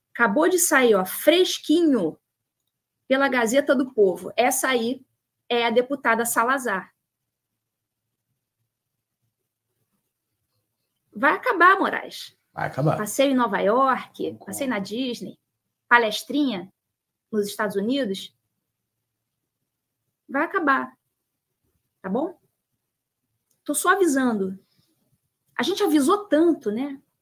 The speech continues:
Speaker 1: A gente avisou tanto. E digo, não vai parar nele, não. No que depender de mim, não vai parar nele. Tá certo?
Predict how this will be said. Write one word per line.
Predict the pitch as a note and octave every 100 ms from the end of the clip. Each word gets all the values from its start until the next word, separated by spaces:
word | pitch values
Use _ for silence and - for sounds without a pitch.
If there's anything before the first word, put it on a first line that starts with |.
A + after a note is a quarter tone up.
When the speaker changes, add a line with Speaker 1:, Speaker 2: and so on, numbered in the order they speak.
| _ _ _ _ _ _ _ _ _ _ _ _ _
Speaker 1:
A | C#4+
gente | G4+ G4+
avisou | D4+ C#4 C4+
tanto. | C4+ B3+ B3 A#3 A3+ G3+ G3+ _ _ _ _ _ _ _ _ _ _ _ _ _ _ _ _
E | - D#4+
digo, | D4 D#4+ A3 A3
não | C4
vai | D4 D4+
parar | E4 E4
nele, | D#4 D4+ D4
não. | C4+ A3 F3 - _ _ _ _ _ _ _ _ _ _ _
No | A3 B3
que | B3+
depender | C#4+ E4 D#4 B3+ B3+
de | A3
mim, | G#3 C4+ C#4 - _ _ _ _ _ _ _
não | G#3+ A#3 D4 F#4+
vai | B3+ C4+
parar | C#4+ C4+ B3+
nele. | A#3 F3 - _ _ _ _ _ _ _ _ _ _ _ _ _ _ _ _ _ _ _
Tá | F#3+
certo? | - C#4 - _